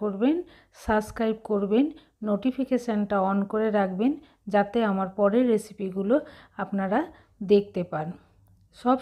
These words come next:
সজনে ফুলগুলো দেওয়া হয়ে গেলে নেড়ে নিয়ে আলুর সঙ্গে সজনে ফুলটা মিশিয়ে নিতে হবে। এইভাবে সব সজনে ফুল আলুর সঙ্গে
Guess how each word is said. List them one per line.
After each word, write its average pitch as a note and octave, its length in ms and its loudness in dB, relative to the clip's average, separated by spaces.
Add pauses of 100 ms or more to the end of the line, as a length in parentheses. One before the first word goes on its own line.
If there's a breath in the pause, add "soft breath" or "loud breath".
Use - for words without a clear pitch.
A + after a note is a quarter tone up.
সজনে A3 360 0
ফুলগুলো A#3 440 0
দেওয়া G#3 360 4
হয়ে A3+ 160 4
গেলে G3+ 280 2 (500 loud breath)
নেড়ে G#3+ 340 4 (100)
নিয়ে G#3+ 200 2 (460 loud breath)
আলুর G#3 420 2
সঙ্গে A3+ 260 0 (100)
সজনে G#3 300 0
ফুলটা G#3 380 -2 (420 loud breath)
মিশিয়ে A3+ 480 4
নিতে G3 300 2 (100)
হবে। F3+ 240 -4 (400 loud breath)
এইভাবে B3 480 4 (140)
সব A#3+ 160 2 (160)
সজনে A3 420 0
ফুল A#3+ 220 0 (260)
আলুর G#3 240 2 (100)
সঙ্গে A3 360 2